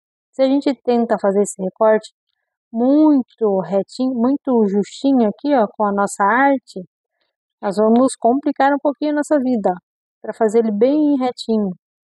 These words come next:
bem alinhadinho ao pelo do, do meu cordeiro aqui, né, todos os detalhes. Dá pra você cortar, se você achar que fica mais bonito, você pode cortar. Ó quanta voltinha tem aqui, ó, na cabeça dele, né?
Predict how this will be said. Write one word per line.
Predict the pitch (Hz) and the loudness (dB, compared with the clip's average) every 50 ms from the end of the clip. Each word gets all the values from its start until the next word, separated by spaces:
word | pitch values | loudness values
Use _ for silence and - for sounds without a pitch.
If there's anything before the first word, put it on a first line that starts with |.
| _ _ _ _ _ _ _ _ _ _ _ _ _ _ _ _ _ _ _ _ _ | _ _ _ _ _ _ _ _ _ _ _ _ _ _ _ _ _ _ _ _ _
bem | 214 214 233 254 269 | 0 0 2 4 4
alinhadinho | 262 262 254 247 247 240 226 190 208 220 226 226 | 2 4 4 2 2 2 0 -2 -4 -4 0 2
ao | 220 214 214 _ _ - | 2 2 2 _ _ -4
pelo | 220 208 196 208 226 247 247 240 226 208 202 190 | -2 0 2 4 4 4 4 2 2 0 -4 -6
do, | 180 202 202 196 190 190 | -4 -4 -4 -4 -4 -4
do | 214 196 | -6 -6
meu | 202 208 208 _ | -4 -4 -4 _
cordeiro | - 220 208 196 170 185 185 202 220 240 254 247 233 208 190 | 0 0 0 0 -2 -2 0 2 2 2 2 2 0 0 0
aqui, | - _ - 240 262 | -4 _ -2 -2 0
né, | 254 233 240 247 _ | 0 -2 -2 -4 _
todos | - 233 226 202 208 202 190 190 | -2 -2 0 0 -2 -6 -6 -8
os | 196 190 180 | -10 -8 -6
detalhes. | 190 190 - - - 190 185 175 170 _ _ - - - _ _ _ _ | -6 -6 -6 -2 -2 0 0 0 -2 _ _ -20 -20 -20 _ _ _ _
Dá | 196 196 233 247 262 269 277 269 | -8 -2 0 0 2 2 0 0
pra | - 226 208 | 0 -4 -4
você | 202 - - 202 | -4 -6 -10 -8
cortar, | - 196 190 180 - - 233 240 240 247 240 233 | -4 -4 -4 -4 -2 0 0 2 2 0 0 -2
se | - - | -4 -6
você | 208 208 - - 226 | -8 -6 -4 -2 -4
achar | 226 - - 220 | -2 -2 -4 -6
que | _ _ | _ _
fica | - 226 - 220 | -16 -12 -8 -6
mais | 214 214 208 185 | -4 -4 -4 -4
bonito, | 185 185 208 247 277 302 _ - 175 - _ _ _ _ _ _ _ _ _ _ _ | -4 -2 -2 -2 -2 -2 _ -8 -12 -12 _ _ _ _ _ _ _ _ _ _ _
você | - 285 285 | -6 -6 -4
pode | _ - 240 233 247 240 254 240 | _ 0 2 2 2 0 -2 -4
cortar. | - 277 277 277 - 262 220 214 | -2 -2 -2 0 0 0 0 0
Ó | 214 220 247 - | 0 -2 -2 -4
quanta | - 302 - - 247 214 | -6 -10 -6 -6 -4 0
voltinha | 226 220 220 214 - - - 214 208 202 | 0 0 0 0 -4 -6 -6 -6 -6 -6
tem | - 208 208 | -6 -8 -8
aqui, | 196 180 _ - 220 208 | -8 -8 _ -4 -2 -2
ó, | 196 190 190 185 _ _ _ - | -2 -2 -4 -8 _ _ _ -14
na | 214 | -14
cabeça | 196 - 214 190 185 196 190 180 - - 202 185 | -8 -6 -6 -4 -2 -2 -2 -2 -2 -6 -6 -4
dele, | 190 190 175 165 196 196 | -2 -4 -4 -2 -2 -2
né? | 208 226 | 0 0